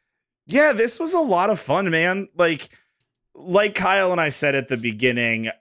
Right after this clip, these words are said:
I have never really gotten into G D Q. I've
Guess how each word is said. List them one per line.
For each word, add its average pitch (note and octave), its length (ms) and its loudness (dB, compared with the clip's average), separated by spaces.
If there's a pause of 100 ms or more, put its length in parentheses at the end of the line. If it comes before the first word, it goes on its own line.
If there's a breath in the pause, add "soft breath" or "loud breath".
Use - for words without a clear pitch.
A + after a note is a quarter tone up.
(140)
I A#2+ 720 0 (180)
have B2 280 -2
never B2 380 0
really B2 640 0
gotten G#2 440 -4
into D#3 340 0
G C#3+ 220 -2
D C#3+ 160 -2
Q. C3+ 560 2
I've G#2 320 -4